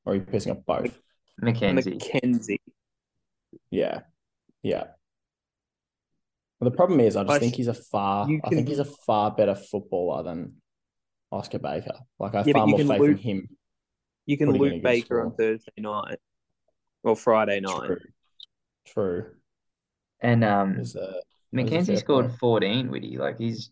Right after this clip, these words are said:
Speaker 2: cash gen is done, and he's not, he's not like Ginbey where he's actually good enough to reset it, I think.
Speaker 3: But Ginbey scored fifty-one, but he got, like, subbed out halfway through the third
Speaker 2: Yeah,
Speaker 3: quarter.
Speaker 2: exactly. If they don't, like, sub him out, he still
Speaker 1: Yeah.
Speaker 2: scores eighty.
Speaker 3: He might
Speaker 1: Oh,
Speaker 3: get
Speaker 1: no.
Speaker 3: be-, he
Speaker 1: No,
Speaker 3: might
Speaker 1: but
Speaker 3: get
Speaker 1: that's why I'm
Speaker 3: rested this
Speaker 1: keeping,
Speaker 3: week.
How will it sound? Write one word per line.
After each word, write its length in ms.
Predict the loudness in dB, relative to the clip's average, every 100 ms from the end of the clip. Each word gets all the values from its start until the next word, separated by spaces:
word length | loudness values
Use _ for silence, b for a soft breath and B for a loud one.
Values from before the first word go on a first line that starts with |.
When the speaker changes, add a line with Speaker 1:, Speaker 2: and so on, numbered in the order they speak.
| _
Speaker 2:
cash 300 | -6 -4 -4
gen 200 | -4 -2
is 100 | -4
done, 440 | -4 -2 0 0 0
and 100 | -2
he's 240 | -4 -4
not, 280 | -2 -4 -6 _
he's 240 | -6 -4
not 180 | -2 0
like 360 | 2 0 -2 -4
Ginbey 340 | -2 0 -2
where 140 | -2 -4
he's 100 | -4
actually 300 | -6 -8 -10
good 200 | -6 -6
enough 300 | -6 -8 -8
to 280 | -4 -4 -4
reset 460 | -2 -2 -2 0
it, 180 | 0 -2 _ _ _ -6
I 140 | -6
think. 340 | -6 -18 -20 _
Speaker 3:
But 160 | -2 2
Ginbey 380 | 4 4 2 -2
scored 320 | 2 2 2
fifty-one, 580 | -4 -2 0 0 0 -2
but 100 | -2
he 100 | -2
got, 160 | -2
like, 180 | -2 -4
subbed 360 | -4 -4 0 0
out 160 | 0 -2
halfway 320 | -6 -4 -8
through 220 | -8 -14
the 60 | -12
third 240 | -4 2
Speaker 2:
Yeah, 140 | 4 4
Speaker 3:
quarter. 180 | 2 -4 -2
Speaker 2:
exactly. 560 | 2 2 2 0 -2
If 100 | 0
they 140 | 2 2
don't, 320 | 2 -2 -4
like, 280 | -2 -2 -4
sub 280 | -8 -2 -2
him 120 | 0
out, 200 | 0 0
he 80 | -2
still 240 | -4 2 4
Speaker 1:
Yeah. 140 | 4
Speaker 2:
scores 180 | 2 -2 0
eighty. 360 | 2 2 -2 -8 _ _ _ _ _ -2
Speaker 3:
He 180 | 2
might 280 | 4 4 4
Speaker 1:
Oh, 100 | 6
Speaker 3:
get 120 | 6
Speaker 1:
no. 140 | 4 2
Speaker 3:
be-, 160 | 0
he 140 | -2 -4
Speaker 1:
No, 60 | 4
Speaker 3:
might 180 | 4
Speaker 1:
but 40 | 6
Speaker 3:
get 80 | 4
Speaker 1:
that's 200 | 4 6
why 160 | 4
I'm 60 | 4
Speaker 3:
rested 120 | 2
this 100 | 0
Speaker 1:
keeping, 260 | 2 0 0
Speaker 3:
week. 240 | 0 -4